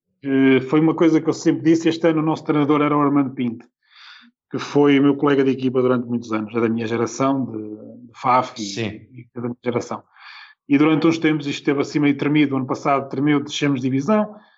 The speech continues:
Speaker 1: e, e sempre foi uma questão que eu pus em cima da mesa, "Eu não quero, nem nunca vou para treinador, nunca. Não é uma função que eu vejo, não, não quero ser,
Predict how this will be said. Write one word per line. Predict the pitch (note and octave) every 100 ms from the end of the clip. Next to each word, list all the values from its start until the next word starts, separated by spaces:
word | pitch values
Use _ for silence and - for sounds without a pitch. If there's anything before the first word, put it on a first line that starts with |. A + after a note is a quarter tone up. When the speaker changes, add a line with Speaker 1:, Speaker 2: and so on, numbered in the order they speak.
| _ _ -
Speaker 1:
e, | C#3+ D3+ E3+
e |
sempre | - C3+ E3
foi | - D3+
uma | C#3+
questão | - C#3 B2+
que |
eu | A#2+
pus | C3 B2
em | A#2+
cima | - A#2+
da | A#2
mesa, | A2 A2 B2
"Eu |
não | B2 A#2+
quero, | C#3 C#3 D3
nem | B2 B2+
nunca | E3 E3 B2+
vou | A#2+ B2+ C3+ - _ _
para | - B2
treinador, | A2+ B2 A2 G2+ - -
nunca. | C3+ B2+ A2+ -
Não | A#2+ B2+
é | C3+
uma | C#3 C3+
função | - C3+ - D#3 C#3
que | C#3
eu | A#2+
vejo, | C#3 E3+ E3+ - _ _ _ _ _
não, | C#3+ C#3+ C3+
não | C3+ C3 C3
quero | D3 C3
ser, | - D3 E3